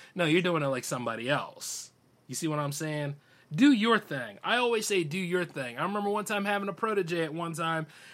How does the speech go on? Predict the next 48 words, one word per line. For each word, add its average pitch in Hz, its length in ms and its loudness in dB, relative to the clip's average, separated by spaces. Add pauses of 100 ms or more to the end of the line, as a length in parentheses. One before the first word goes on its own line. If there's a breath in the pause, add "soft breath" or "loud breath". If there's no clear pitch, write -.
and 240 120 -4
the 226 60 -6
truth 269 300 0
is, 269 300 4 (300 soft breath)
he - 80 -18
wasn't 190 280 0
exactly 202 380 2
a 190 40 2
good 180 200 -4
protege 208 460 2
because 202 280 -2
he 233 100 -4
went 214 140 2
out 208 140 2
there 220 140 -2
and 202 160 0
did 214 160 0
the 202 60 4
damnedest 208 680 12
reason 214 280 2
of 220 80 2
why 254 240 10
I 254 40 6
even 262 240 4
do 349 160 8
my 208 200 8
own 147 180 2
stuff. 120 520 -4 (1300)
You 240 100 -2
know 285 80 6
what 285 120 8
I 277 80 6
mean? 277 180 0
Anytime 330 460 2
you're 233 120 4
paying 208 320 2
for, 185 120 0
like, 160 160 2
a 135 80 -4
twenty-four 185 600 0
hour 160 420 4 (460 loud breath)
blah, 180 160 6
blah, 208 120 6
blah, 185 300 8
blah, 180 140 4
blah, 180 100 2
blah 170 260 2
kinda 151 520 0